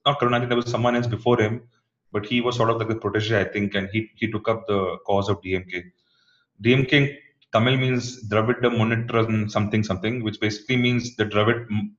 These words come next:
Progressive Alliance or something like that, okay? And it was built on the back of an anti-Dra-, anti-Brahmin kind of a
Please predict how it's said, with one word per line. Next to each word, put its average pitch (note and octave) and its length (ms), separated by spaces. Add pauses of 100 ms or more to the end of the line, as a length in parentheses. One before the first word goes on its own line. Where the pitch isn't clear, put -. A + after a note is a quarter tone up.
Progressive G#2+ 420
Alliance F#2+ 340
or F#2 40
something F#2 260
like F2 120
that, D#2+ 120
okay? F2+ 240 (640)
And A#2+ 100
it D3 60
was C#3+ 140
built D3 280
on G3 120
the F3+ 80
back C3 320
of E3 180
an C3 80
anti-Dra-, C3 480
anti-Brahmin B2+ 880
kind B2+ 240
of B2 180
a B2 60